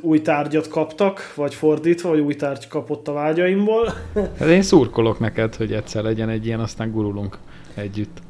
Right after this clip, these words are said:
Speaker 1: Igen, hát motoros jogsim az még mindig nincs meg, még egy darabig biztos nem is lesz, <laughs> úgyhogy, <laughs> úgyhogy
Speaker 2: Jó,
Speaker 1: egyre
Speaker 2: hát az a
Speaker 1: maximum
Speaker 2: kisebbik gond.
Speaker 1: kertek alatt tudnék motorozni. Igen, igen. De nagyon tetszik egyébként egy ilyen J-platformos,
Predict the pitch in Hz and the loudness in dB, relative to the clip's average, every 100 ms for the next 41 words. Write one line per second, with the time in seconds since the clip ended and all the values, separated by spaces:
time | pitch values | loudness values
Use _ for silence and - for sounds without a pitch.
0 | - 208 170 160 180 208 226 196 175 - | -8 2 2 2 -2 0 2 2 2 0
1 | 160 175 160 165 165 160 147 151 151 143 | -2 -2 0 0 -2 -2 -2 -2 -4 -4
2 | 156 147 147 147 147 143 139 143 147 - | -6 -6 -4 -4 -4 -6 -8 -10 -12 -10
3 | 147 160 147 - 196 - 233 208 - 220 | -10 -8 -8 -2 0 2 4 4 6 6
4 | - - - 165 240 170 - 233 185 - | 6 -6 2 4 4 2 2 0 0 -6
5 | 160 - - - 190 208 180 185 175 175 | -8 -10 -8 -2 6 8 8 8 10 8
6 | 165 175 117 175 165 160 113 110 107 110 | 8 4 2 2 4 4 2 0 -2 -2
7 | 107 - - 170 156 151 - 160 143 160 | -2 -6 2 4 4 0 2 4 4 2
8 | 156 156 151 170 170 185 185 185 214 214 | 0 0 -2 -4 -2 0 2 2 2 2
9 | 202 - - - - - 160 156 151 147 | -2 -12 -20 -20 -20 -6 0 2 2 0
10 | 139 139 165 185 180 202 160 143 185 185 | -2 -2 4 4 6 4 2 2 0 0
11 | - - 160 156 156 143 147 147 160 170 | -4 0 0 0 -2 -6 -2 0 2 2
12 | - 156 143 - 151 147 143 - | 2 -2 -4 -2 -2 -2 -4 -8